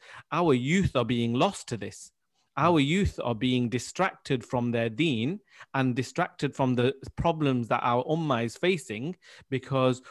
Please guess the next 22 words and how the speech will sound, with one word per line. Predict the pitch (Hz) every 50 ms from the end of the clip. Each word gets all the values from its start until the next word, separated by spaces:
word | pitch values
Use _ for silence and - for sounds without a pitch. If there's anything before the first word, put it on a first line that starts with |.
| - -
when | 143 151 175
you | 170 160
come | - 185 180 165
home | 156 165 170 170 151
from | - 143 123 127
school, | 120 - - - 147 147 147 143 135
college, | 131 - - - 139 135 135 135 135 120 113
university, | 123 131 131 131 120 127 131 135 127 - - - 131 120
work, | 110 120 139 131 107 110 160 - - - - - _ _ _ _ _ _ - - -
it's | - 135 123 -
very | 123 147 160 180 180 180
easy | 170 180 180 190 185 156 143 131
to | - 135 110
detach | 98 127 123 - - 175 151 139 - -
and | 123 117
go, | 107 117 113
"I'm | 117 123 139
not | 170 190 202 185
gonna | 175 175
watch | 165 160 160 160 - -
the | 151 131
news. | 123 113 104 104 127 165 180 - -